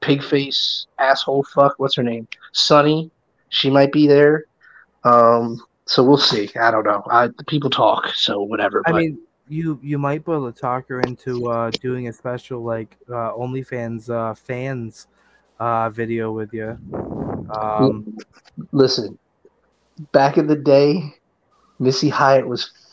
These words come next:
Speaker 1: fucking hot. She did so much work to herself, and she's so annoying when she talks,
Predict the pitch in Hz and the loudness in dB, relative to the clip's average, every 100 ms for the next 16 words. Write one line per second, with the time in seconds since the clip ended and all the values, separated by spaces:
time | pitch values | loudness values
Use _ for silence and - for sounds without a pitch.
0 | - - 135 120 123 120 120 120 - - | -6 2 2 2 -4 -6 -8 -10 -4 0
1 | - 127 135 - - - 120 120 107 - | 2 2 2 0 -8 -8 -6 -6 -6 -4
2 | - 143 135 - 107 120 135 - 131 127 | -4 -2 -2 -6 -4 -2 -2 -4 -4 -2
3 | - 139 139 - 127 - 123 - 135 135 | -2 -2 -2 -4 -4 -4 -4 -2 2 2
4 | 120 123 127 135 123 120 117 123 120 - | 2 2 2 0 -2 -4 -6 -2 -2 -2
5 | - | -6